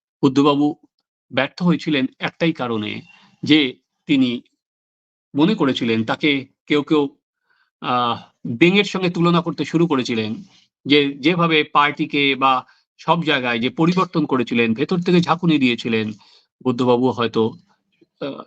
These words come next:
চেষ্টা করেছিলেন যে দেঙের মতো তিনিও কি পার্টিকে পুরোটা, আহ, ভাবে নাড়া দেবেন, সেটা তিনি পারেননি।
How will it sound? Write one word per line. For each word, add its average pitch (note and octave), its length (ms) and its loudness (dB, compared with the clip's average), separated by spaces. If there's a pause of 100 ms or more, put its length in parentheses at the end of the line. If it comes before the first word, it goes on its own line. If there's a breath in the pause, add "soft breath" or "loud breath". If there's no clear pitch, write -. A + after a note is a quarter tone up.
(140)
চেষ্টা F3 260 0
করেছিলেন A2 640 -6
যে B2 100 0
দেঙের C3+ 300 2
মতো B2 240 -4
তিনিও C3 280 0
কি C3 120 -4
পার্টিকে A#2+ 400 -2
পুরোটা, B2 340 -4 (160)
আহ, B2 200 2
ভাবে C3 180 -6
নাড়া B2+ 240 0
দেবেন, C#3+ 300 -4 (640)
সেটা C3 180 -6
তিনি A#2 200 -2
পারেননি। G#2+ 520 -4